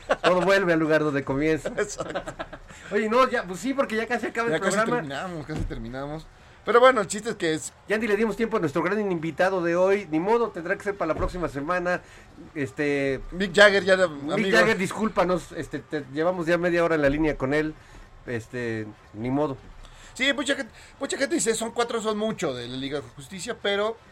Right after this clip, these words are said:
Speaker 2: la verdad, te pones tus palomitas y te otras tortas de jamón y, pf, te la pasas cotorreando, porque además todos tenemos referencias de eso.
Speaker 1: Te tardas menos vacunándote.
Speaker 2: Exacto.
Speaker 1: Bueno, aquí, porque si en Oaxaca creo que sí te <laughs> avientas como cinco horas y en, eh, allá en Nuevo León también,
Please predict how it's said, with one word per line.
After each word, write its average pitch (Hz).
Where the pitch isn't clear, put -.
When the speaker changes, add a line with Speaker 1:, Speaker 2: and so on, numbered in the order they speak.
Speaker 2:
la 160
verdad, 190
te 185
pones 285
tus -
palomitas 254
y 175
te 160
otras 170
tortas 180
de 139
jamón 202
y, 135
pf, -
te 135
la 135
pasas 180
cotorreando, 156
porque 185
además 240
todos 254
tenemos 240
referencias 190
de 196
eso. 165
Speaker 1:
Te 202
tardas 247
menos 240
vacunándote. 196
Speaker 2:
Exacto. 151
Speaker 1:
Bueno, 180
aquí, 208
porque 151
si 143
en 139
Oaxaca 180
creo 180
que -
sí 262
te -
<laughs> -
avientas 190
como 143
cinco 165
horas 165
y -
en, 127
eh, 120
allá 135
en 165
Nuevo 135
León 160
también, 160